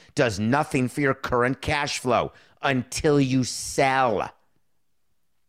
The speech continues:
Yes, teams are going up in value. But in order to cover losses, you need the cash or the ability to take on more debt,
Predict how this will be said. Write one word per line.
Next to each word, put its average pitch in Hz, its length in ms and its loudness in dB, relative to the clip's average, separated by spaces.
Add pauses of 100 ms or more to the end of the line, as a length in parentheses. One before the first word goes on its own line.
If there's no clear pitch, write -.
(340)
Yes, 135 480 0
teams 135 400 -2
are - 20 -4
going 131 380 0
up 127 160 -4
in 123 160 -2
value. 117 500 0 (540)
But 131 100 4
in 120 120 0
order 139 320 2
to - 20 -10
cover 139 380 0
losses, 127 600 0
you 127 120 0
need 120 240 0
the - 40 -6
cash - 600 -2 (240)
or 127 100 4
the 120 160 2
ability 139 360 0
to 143 100 0
take - 360 -2
on 131 240 2
more 113 240 2
debt, 98 460 -4